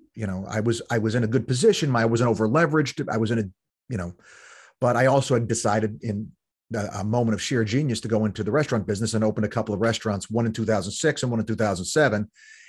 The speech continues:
And, uh, in addition to the real estate market tanking, people's desire to eat good Italian food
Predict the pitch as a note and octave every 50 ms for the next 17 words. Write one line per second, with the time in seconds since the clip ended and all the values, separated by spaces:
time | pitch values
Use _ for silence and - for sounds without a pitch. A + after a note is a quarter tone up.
0 | - _ - A2 G#2+ G#2+ G#2+ G#2+ A2 A2 A2 G#2+ A2 - C#3 C3+ B2 C3+ B2+ -
1 | C3 A#2 - A#2+ A2 G2 G2 G2+ F#2+ F#2+ F#2+ F#2 G2 - G2 A2+ D3 F3 E3+ -
2 | C#3+ A2+ E2 G2 F#2+ F#2 F#2 F#2 - - G#2 G2 F#2+ B2 A#2+ - - A#2 A2+ A2+
3 | G#2+ F#2+ G#2 F#2+ A2+ A2 A2 G#2+ G2+ - B2 - A#2+ A#2 A2+ - _ - A2+ A2+
4 | B2 A#2 A2+ A2 G#2+ A2 G#2+ G#2 G#2 F2+ - C#3 E3 E3 G#2 E2+